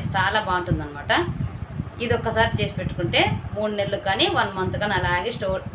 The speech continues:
ఉంటుంది, బాగా ఉంటుంది. ఇలా గాజు బౌల్లో చేసి పెట్టుకుంటే. అందరికీ గుడ్ మార్నింగ్ అండి. ఇప్పుడే అంత స్నానం అయిపోయింది, పూజ అయిపోయింది దేవునికి. ఇంకా టిఫ్-, టిఫిన్ చేయాలి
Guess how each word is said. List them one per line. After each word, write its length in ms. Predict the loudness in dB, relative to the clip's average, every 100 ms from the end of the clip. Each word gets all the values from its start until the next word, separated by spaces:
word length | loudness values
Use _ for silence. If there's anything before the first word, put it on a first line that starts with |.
| -6
ఉంటుంది, 320 | 0 2 2 0 0
బాగా 160 | 0 0
ఉంటుంది. 220 | -4 -4 -2
ఇలా 120 | -2 0
గాజు 220 | 0 0 -2
బౌల్లో 220 | -2 -4 -6
చేసి 160 | -8 -6
పెట్టుకుంటే. 400 | -4 0 2 2 0 -4 -10 -10 -8 -8 -8 -8 -6 4 4 4 -2 -6 _ _ _ _ -4
అందరికీ 320 | -4 0 0 0
గుడ్ 140 | 0 2
మార్నింగ్ 300 | 4 4 6
అండి. 160 | 6 4 0 _ _ _ -16
ఇప్పుడే 300 | -10 0 2 2
అంత 160 | 2 2
స్నానం 340 | 4 4 6 6
అయిపోయింది, 500 | 4 4 4 4 4 0 -2
పూజ 220 | 0 2 4
అయిపోయింది 480 | 4 4 4 4 4 2 4
దేవునికి. 480 | 4 4 2 2 2 2 -2 -20 -20 _ _ _ _ -2
ఇంకా 160 | 0 0
టిఫ్-, 240 | -2 -6 0
టిఫిన్ 280 | 2 4 4
చేయాలి 340 | 4 4 4